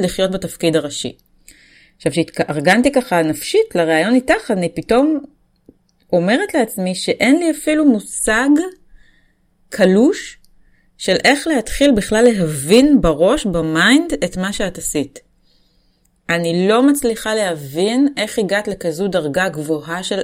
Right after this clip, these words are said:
אמונה וביטחון ב-, ביקום או בהשגחה או ב-, כל אחד קורא לזה בשם אחר.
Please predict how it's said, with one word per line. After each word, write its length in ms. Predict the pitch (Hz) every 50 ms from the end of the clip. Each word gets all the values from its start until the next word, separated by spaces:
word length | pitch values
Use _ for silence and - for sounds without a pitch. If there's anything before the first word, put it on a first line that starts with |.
| -
אמונה 480 | 165 151 156 151 151 151 151 160 180 214 208
וביטחון 880 | 208 151 147 139 - - - - - - 175 170 175 190 196 202 185
ב-, 140 | 160 156 147 -
ביקום 680 | 139 143 143 143 143 143 - - - 208 214 233 220
או 80 | 185 151
בהשגחה 800 | 151 143 147 147 - 135 135 135 - - - 175 185 190 196 196 190
או 140 | 165 151
ב-, 180 | 139 147 143 143 143 _ _ - - - - _ _ _ _ _ _ _ _ _ _ -
כל 140 | - 170 170
אחד 140 | 175 185 -
קורא 180 | - 170 175
לזה 120 | 180 180 165
בשם 220 | 160 - 175 160
אחר. 400 | 151 139 - - 156 156 180 214